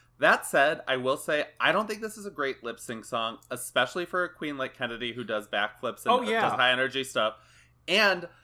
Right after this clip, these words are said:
Speaker 1: I still think Kennedy could have done more with it than she did. And I will say this, I think, um, there's so much about a mother turning out her daughter in, like, a narrative of this song that it would have been so much fun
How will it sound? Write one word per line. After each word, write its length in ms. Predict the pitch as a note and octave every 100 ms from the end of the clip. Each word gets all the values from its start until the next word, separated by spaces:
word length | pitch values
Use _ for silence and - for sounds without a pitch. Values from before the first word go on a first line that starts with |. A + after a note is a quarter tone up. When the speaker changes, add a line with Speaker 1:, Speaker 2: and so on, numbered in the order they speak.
| _ _ _ _ _ _ -
Speaker 1:
I 300 | D3+ D#3 D#3
still 400 | - - E3 F3
think 240 | F3 D3+
Kennedy 360 | D#3+ C#3+ C#3 C#3+
could 160 | D#3+
have 120 | C3+
done 140 | C3+ B2+
more 180 | A#2+ B2+
with 140 | C#3+
it 120 | C3+
than 160 | B2 B2
she 240 | - C3
did. 380 | G#2+ A2 B2+ F3 - _ _ _
And 160 | B2+ C3
I 80 | C#3
will 180 | D#3
say 200 | D#3 F#3
this, 360 | D3+ C3+ C3+ - _ -
I 260 | B2 C3 C3 -
think, 260 | C#3 B2+
um, 360 | B2 A2 G2+ F#2+ _ _ _ _ _ _
there's 260 | D3 D#3 -
so 160 | D#3+
much 240 | D#3 E3 E3+
about 240 | D#3 D3
a 60 | B2+
mother 340 | G#2+ A2+ C3+
turning 380 | C3 C3 A#2+ A#2+
out 160 | A#2 A2+
her 120 | A2
daughter 520 | F#2+ F2 G#2 C3 C3+ A2+
in, 120 | G#2
like, 160 | G2+
a 100 | G#2
narrative 520 | F#2 E2 E2 A2+ C#3 D#3
of 160 | D#3
this 200 | E3 E3
song 380 | - F3+ F#3 F#3 A#2
that 120 | A#2+
it 80 | B2
would 100 | C3+
have 80 | C#3+
been 260 | C#3+ C3+ - _
so 480 | - - B2+ B2 C3+
much 340 | C3+ B2+ -
fun 440 | - G#2+ A2 C#3